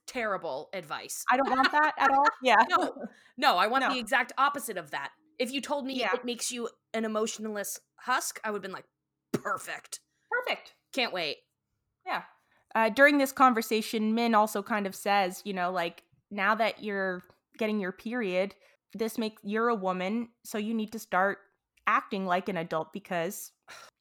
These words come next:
Speaker 2: you're becoming an adult."
Speaker 1: No.
Speaker 2: Which is so much pressure. <laughs>
Speaker 1: No,
Speaker 2: So much
Speaker 1: she's
Speaker 2: pressure.
Speaker 1: not. No, she's not. She's still, she's still young. <laughs>
Speaker 2: Yeah.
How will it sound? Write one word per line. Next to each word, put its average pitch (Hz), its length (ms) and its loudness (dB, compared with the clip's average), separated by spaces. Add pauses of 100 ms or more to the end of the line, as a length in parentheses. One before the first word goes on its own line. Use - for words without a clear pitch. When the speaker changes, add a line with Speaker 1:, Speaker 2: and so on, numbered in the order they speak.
Speaker 2:
you're 185 360 -8
becoming 185 340 -8
an 185 80 -8
adult." 214 440 -2
Speaker 1:
No. 285 580 6
Speaker 2:
Which 180 100 -2
is 180 120 -12
so 311 100 2
much 254 220 -2 (160)
pressure. 202 500 -2
<laughs> - 20 -14
Speaker 1:
No, 370 80 -4 (180)
Speaker 2:
So 392 60 -2
much 349 80 -4
Speaker 1:
she's 403 140 0
Speaker 2:
pressure. 262 240 -2
Speaker 1:
not. 415 320 6 (260)
No, 392 180 -2 (160)
she's 381 200 -8
not. 415 440 6
She's 370 240 0
still, 359 260 2 (360)
she's 349 200 -8
still 381 260 -8
young. 427 480 4
<laughs> - 840 -18
Speaker 2:
Yeah. 226 340 2